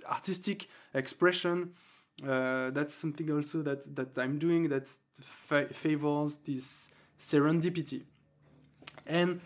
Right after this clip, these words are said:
another aspect,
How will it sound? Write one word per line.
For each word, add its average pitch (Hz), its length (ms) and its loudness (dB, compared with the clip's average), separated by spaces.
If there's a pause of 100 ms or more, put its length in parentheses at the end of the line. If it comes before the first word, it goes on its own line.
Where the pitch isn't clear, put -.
(1400)
another 220 420 10
aspect, 175 520 4